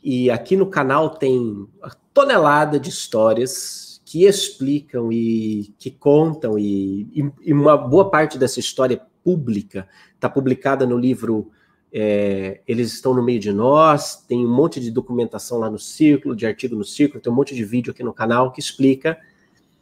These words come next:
a minha identificação, meu trabalho com o general Alfredo Moacir Uchô. Eu adoro esse cara, sou fã desse cara, e, e, e é impressionante, porque hoje ele é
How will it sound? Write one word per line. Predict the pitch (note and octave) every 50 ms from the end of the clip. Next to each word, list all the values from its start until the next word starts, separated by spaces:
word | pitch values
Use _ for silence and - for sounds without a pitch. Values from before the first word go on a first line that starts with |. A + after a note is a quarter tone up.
| _ _ _ _ _ _ _
a | - C#3+
minha | C3 D#3 F3+ F#3+ F3
identificação, | F#3 G#3 F#3+ D#3 E3 E3 E3 E3 - - - C#3 - B2+ A#2 - - - - C#3+ C#3+ D3 D#3+ F3+ F#3+
meu | E3+ D3+ D#3+
trabalho | D#3+ - - E3 C#3+ C#3 G#2+ A2 A#2 B2+ D#3 E3+
com | - - C#3 D3 E3
o | D#3+
general | - D#3 D#3 D3+ C3 A#2 A#2 B2 C3 C#3 C#3+
Alfredo | B2+ A2+ - - - C3 C3+ C3 B2
Moacir | A#2+ A#2 - - - A#2+ A#2
Uchô. | G#2+ - - - - - - _ _ _
Eu | D3+ D#3
adoro | D3+ C3 G#2 G2+ G2+ A2+ C3+ D3 D#3 C3+
esse | A#2 - - -
cara, | _ - - _ _ _ _ _ _ _ _ _ _
sou | _ - - B2+ -
fã | - - - - E3+ F#3 F#3+
desse | F3+ E3 C3 - - -
cara, | - G#2 G2 G2+ G#2+ A2 A#2 A2+ _ _ _ _ _ _ _ _ _ _ _ _ _ _ _ _ _ _ _
e, | - B2+ B2+ C3 C3 C3+ D3 - - _
e, | - A#2 A#2+ B2 B2+ - - -
e | C3+ C3+ D3+
é | D#3
impressionante, | E3 F#3 G3 G3 - F#3 F3 E3+ - - F3+ E3 C3+ G#2+ F#2+ F#2 - -
porque | - - - - - C3+
hoje | B2+ B2+ C#3+ D#3+ F3+ E3 D3+ D#3+ F3+ E3+
ele | D3+ D3+ D#3 D3+ C#3+
é | B2+ C3 C3+ D3 E3 E3+ E3+ - _